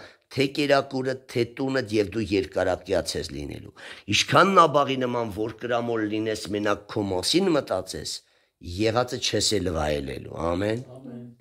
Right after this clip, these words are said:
Speaker 1: Բայց տեսեք, նույն ընտանիքի մեջ Աբիգյան էր ապրում։ Աբիգյան արավ ողորմություն և ապրավ երկար տարիներ։ Եվ այն մարդի անունը Նաբաղ էր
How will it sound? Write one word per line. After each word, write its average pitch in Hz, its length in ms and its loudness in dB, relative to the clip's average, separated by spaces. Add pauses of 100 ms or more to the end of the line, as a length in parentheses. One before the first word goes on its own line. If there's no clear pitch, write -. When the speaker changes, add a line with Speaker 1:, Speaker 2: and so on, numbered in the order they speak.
(360)
Speaker 1:
Բայց 98 260 0
տեսեք, 175 320 4
նույն 180 340 6
ընտանիքի 160 560 2
մեջ 170 300 0
Աբիգյան 147 600 4
էր 110 140 4
ապրում։ 85 400 -4 (680)
Աբիգյան 143 480 4
արավ 151 300 6
ողորմություն 190 840 4 (420)
և 120 240 4
ապրավ 120 400 4
երկար 101 500 -2
տարիներ։ 76 540 -8 (1400)
Եվ 131 220 8
այն 185 200 8
մարդի 147 380 6
անունը 151 420 4
Նաբաղ 110 480 2
էր - 220 -14